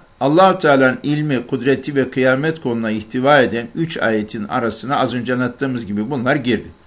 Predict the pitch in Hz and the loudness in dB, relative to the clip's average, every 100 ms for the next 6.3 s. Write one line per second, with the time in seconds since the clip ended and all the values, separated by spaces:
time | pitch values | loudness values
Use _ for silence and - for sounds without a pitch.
0 | - - - - _ - 156 175 165 165 | -20 -20 -20 -20 _ -4 0 4 4 2
1 | - _ _ _ _ _ _ _ _ _ | -14 _ _ _ _ _ _ _ _ _
2 | _ _ _ _ _ - 190 196 165 143 | _ _ _ _ _ -6 -2 0 2 2
3 | - 135 139 143 143 151 - - - 135 | 2 2 2 0 2 2 0 -6 -4 -2
4 | 127 143 147 160 165 - _ _ _ _ | 2 4 4 2 -4 -8 _ _ _ _
5 | _ _ _ _ - 113 151 185 131 120 | _ _ _ _ -4 2 6 6 6 2
6 | 107 151 - | 2 -2 -4